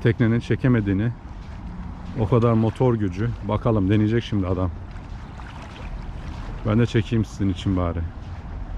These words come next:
Ya güzel bir günde böyle bütün gününü bu adam burada geçirdi ya.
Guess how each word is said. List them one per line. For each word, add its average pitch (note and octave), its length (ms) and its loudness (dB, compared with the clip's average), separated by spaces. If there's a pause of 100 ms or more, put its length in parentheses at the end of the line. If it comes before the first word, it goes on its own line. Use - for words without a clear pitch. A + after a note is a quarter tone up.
(1200)
Ya G2 60 2
güzel B2+ 400 4
bir B2 40 2
günde A#2 360 4
böyle A#2+ 400 0
bütün C#3 260 6
gününü B2+ 300 6
bu B2+ 140 4
adam B2 240 4
burada A#2+ 220 4
geçirdi G2+ 420 2
ya. F2+ 320 2